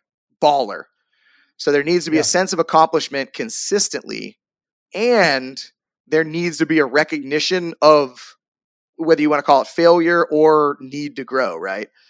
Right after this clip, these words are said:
Speaker 1: So you have to have both of those. If you're constantly getting the shit kicked out of you,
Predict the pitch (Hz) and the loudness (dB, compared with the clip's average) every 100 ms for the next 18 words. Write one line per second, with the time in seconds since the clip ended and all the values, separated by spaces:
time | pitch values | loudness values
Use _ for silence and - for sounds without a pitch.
0 | _ - 147 143 208 - 202 160 151 160 | _ -8 -4 2 2 4 2 4 6 6
1 | 156 120 - 101 107 123 147 160 190 220 | 4 -8 -10 -10 -10 -8 -4 2 2 2
2 | 196 165 170 135 - - 165 160 135 - | -4 -2 -2 -4 -8 -4 -4 -4 -8 -4
3 | 117 117 113 110 107 | -4 -4 -4 -8 -8